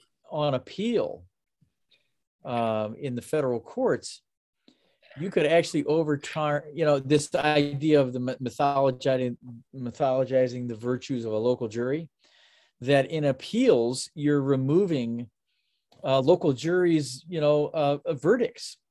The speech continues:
And, uh, so there was a powerful, it's a powerful ethos, I think, coming out of the revolution. Local juries, um,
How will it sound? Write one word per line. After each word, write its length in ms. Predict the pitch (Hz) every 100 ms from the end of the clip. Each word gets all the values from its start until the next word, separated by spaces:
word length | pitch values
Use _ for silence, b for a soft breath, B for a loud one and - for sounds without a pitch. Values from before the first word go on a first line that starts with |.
| -
And, 440 | 127 127 123 120
uh, 320 | 123 120 117 139
so 160 | 175
there 140 | 165 180
was 140 | 170
a 60 | 165
powerful, 920 | - 202 262 277 - 214 170 147 -
it's 160 | 147 170
a 40 |
powerful 600 | - - 247 262 233 185
ethos, 720 | 170 233 - _ 165 104 -
I 120 | 104
think, 280 | - 117 -
coming 300 | 139 123 120
out 160 | 120 113
of 80 |
the 80 | 110
revolution. 720 | 113 120 107 113 127 - 95 87 _ b b b b
Local 580 | 113 113 131 160 143 131 127
juries, 540 | 110 131 113 104 101 - _ _ _ _
um, 440 | 117 101 101 101